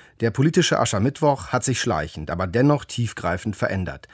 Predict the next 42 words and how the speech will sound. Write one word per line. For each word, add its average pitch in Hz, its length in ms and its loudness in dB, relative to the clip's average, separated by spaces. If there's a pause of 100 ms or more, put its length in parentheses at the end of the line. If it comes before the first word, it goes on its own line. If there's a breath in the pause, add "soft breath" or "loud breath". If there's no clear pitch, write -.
(280 loud breath)
ist 107 240 -2
weit 139 220 4
entfernt 135 420 2
von 104 200 -2
dem, 143 280 2
was 131 160 2
er - 80 0
einmal 135 260 0
war. 87 300 -2 (580 loud breath)
Er 101 120 4
hat 151 120 2
sich 165 180 4
überlebt 143 500 2
in 98 80 -4
seiner 98 220 0
alten 139 260 0
Form, 107 480 2
ist - 180 0
ein 107 120 -2
Schatten - 340 2
seiner 143 220 2
selbst 110 360 0
als 90 260 -2
Relikt 95 320 -2
einer 90 300 -2
anderen, 139 500 4
einer 95 240 -2
vergangenen 123 580 4
Zeit, 101 440 2 (100)
die 139 80 4
niemand 107 380 2
wirklich 92 280 -8
zurückhaben 87 680 -4
will. 69 140 -10 (640 loud breath)
Das 147 220 4
aber 151 240 4
macht 131 220 2
ihn 131 100 2
so 107 100 -2
quälend 135 480 2
für - 200 -6
alle, 139 320 2